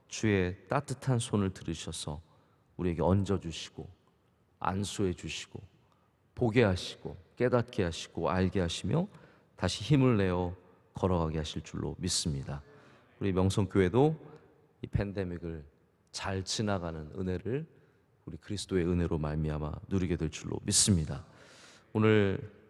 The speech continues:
어, 분명히 많은 분들이, 어, 생방송으로 예배를 드리시고, 우리 C채널 생방송으로 예배를 드리시고, 또 유튜브로도 예배를 드리실 거라고 생각을 합니다. 여러분,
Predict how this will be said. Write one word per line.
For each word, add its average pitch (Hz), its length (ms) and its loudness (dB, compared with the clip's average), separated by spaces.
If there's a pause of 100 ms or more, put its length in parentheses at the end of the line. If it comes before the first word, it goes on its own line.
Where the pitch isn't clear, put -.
어, 90 240 -4
분명히 120 540 2
많은 107 340 2
분들이, 113 500 -2 (1400)
어, 120 240 -10
생방송으로 117 720 2
예배를 90 480 -2
드리시고, 87 800 -6 (380)
우리 92 100 -6
C채널 110 480 -2
생방송으로 87 600 -4
예배를 80 240 -10
드리시고, 98 580 -8 (540)
또 95 80 -6
유튜브로도 98 640 0
예배를 87 340 -2
드리실 90 440 -4
거라고 82 260 -2
생각을 87 480 -6
합니다. 95 380 -4 (760)
여러분, 95 460 -4